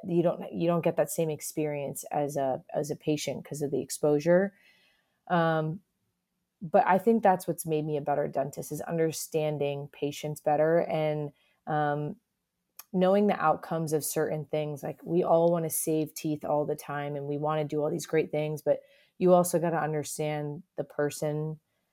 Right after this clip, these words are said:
their background, who they are. It, you know,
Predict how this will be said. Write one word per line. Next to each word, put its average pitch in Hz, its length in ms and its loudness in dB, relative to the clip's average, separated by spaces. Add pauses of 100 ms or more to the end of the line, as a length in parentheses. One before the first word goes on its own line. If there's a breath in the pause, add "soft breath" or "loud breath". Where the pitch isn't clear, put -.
(300)
their 151 160 4
background, 156 800 0 (140)
who 175 100 2
they 156 140 4
are. 156 560 2
It, - 320 -4
you 160 200 -6
know, 147 280 -4